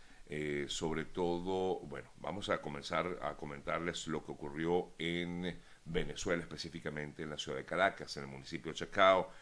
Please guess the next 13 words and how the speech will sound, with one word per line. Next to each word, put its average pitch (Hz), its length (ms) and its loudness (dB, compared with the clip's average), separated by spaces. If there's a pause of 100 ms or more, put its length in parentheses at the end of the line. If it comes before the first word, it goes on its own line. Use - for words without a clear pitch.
(300)
Allí 90 560 0
hubo 82 440 2
una 82 420 0
situación 107 480 -4
que 92 80 0
ayer 78 200 0
comentaba 80 500 0
yo 78 180 -4
también 80 240 -4
al 80 80 -2
principio - 420 -4
del 78 80 0
programa, 95 540 2